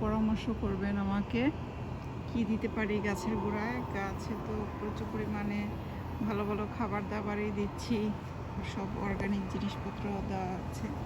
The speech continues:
তো কীভাবে লাউগুলো আমি টেকাবো? উম, তো তেমন একটা হেলদি না আমার গাছগুলো অবশ্য। এই যে একটা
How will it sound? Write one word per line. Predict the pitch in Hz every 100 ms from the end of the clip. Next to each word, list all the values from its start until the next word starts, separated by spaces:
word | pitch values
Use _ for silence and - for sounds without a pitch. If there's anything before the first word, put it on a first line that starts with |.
| - - - - - - - - -
তো | 104 95 90 92 - - - - - - - - - - - - - - -
কীভাবে | 226 214 226 208 208 202 214
লাউগুলো | 202 185 196 202
আমি | 208 196 196
টেকাবো? | 208 196 202 185 185 277 - - - -
উম, | 202 196 185 - -
তো | 190 190 208 - -
তেমন | 247 233 247 262
একটা | 269 277
হেলদি | 285 262 226 226 254
না | 240
আমার | 208 196 185
গাছগুলো | 180 170 175 175 180
অবশ্য। | 170 180 - - 359 - - - - - - - -
এই | 214
যে | 185 208
একটা | 196 214